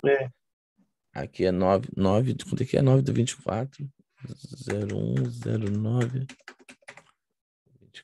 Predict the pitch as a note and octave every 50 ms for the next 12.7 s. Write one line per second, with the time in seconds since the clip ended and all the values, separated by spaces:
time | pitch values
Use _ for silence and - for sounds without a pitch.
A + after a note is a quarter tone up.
0 | _ _ - F2+ G1+ - - - - - - - - _ _ _ _ - - -
1 | - - _ _ _ _ _ _ _ _ _ _ _ _ _ _ _ _ _ _
2 | _ _ _ _ _ _ _ _ _ _ _ _ _ _ _ _ _ _ _ _
3 | _ _ _ _ _ _ _ _ _ _ - D2+ - - - - _ _ _ -
4 | - - - - _ _ _ - - B2 C#3 D3 D3 C#3 D3+ C#3+ C#3+ C3+ C3+ C3+
5 | C3+ - A#2+ A2 - - G2+ F2+ F2 F2 C#2 C#2 - _ _ _ _ _ - A2+
6 | A#2 - G#2+ B2+ - - A2 F#2+ G#2 A2+ - - A2+ A2+ A2 - G2 G#2 A2 -
7 | - A#2+ A2 A#2 C3+ E3 D#3+ C#3+ - - A#2 - - - _ - G#2+ - - A2
8 | G#2 - - A2 G#2+ G#2+ G#2 A2+ G#2 G2+ - - A#2 G#2+ G#2 G#2 G#2+ G#2 - -
9 | G#2 G#2+ G#2+ G2+ E2 G#2 G#2 A2+ B2 B2+ C#3 C3+ C#3 A#2+ A2 - - G#2+ - G#2+
10 | G#2+ - A#2+ A2+ A2+ A2 A2+ A#2+ C3 E3 F3 C3+ A#2 G#2+ A2 A2+ - A#2 A2 A2
11 | A2+ A2+ - - G#2+ G#2+ A#2+ A#2+ A#2 B2 A2+ G#2+ A2+ A2+ C3 D3 D3 C#3+ A#2+ B2
12 | C#3 C3+ C3 C3+ C#3+ C#3+ C3+ G#2+ G2 E2 D2+ - - _